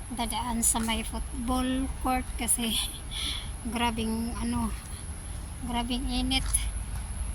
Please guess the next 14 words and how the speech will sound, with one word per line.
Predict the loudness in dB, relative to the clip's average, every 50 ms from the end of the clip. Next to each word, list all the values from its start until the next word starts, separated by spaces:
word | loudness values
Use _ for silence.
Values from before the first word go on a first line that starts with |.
| -2 -2 -2 -4 -4 -2 -2 -2 2 4
Ayan | 6 6 6 6 6
yung | 4 2 2
ku-, | 0 -2 -2 -2 -4 -4 -4 -6 -4
kung, | -2 0 0 0 0 -2 -4 -10 -8 -4
ano, | -2 0 2 2 2 2 2 0 0 0 -2 -2 -2
ku-, | -2 -2 -2 -4 -2 -4 -4 -4 -2 0 0
foot-, | 0 0 -2 -4 -6 -6 -8 -8 -8 -8 -8 -8 -8 -8 -6 -6 -6 -6 -6 -8 -8 -8 -10 -10 -8 -8 -8 -8 -8 -8 -8 -8 -10 -10 -8 -8 -8 -8 -8 -10 -10 -10 -8 -8 -6 -6 -6 -4 -4 -2
ayan | 0 4 4 6 6 6
yung | 6 6 4 4 4 4 4 4 4 4 2 2 0 -2 -4 -2
football | -2 -2 -2 -2 -2 0 0 0 0 0 -2 -2 -2
court | -2 -2 -2 -4 -4 -2
dito | -2 -2 -2 -2 2
sa | 2 2 4
may | 4 2 2 0 0 -2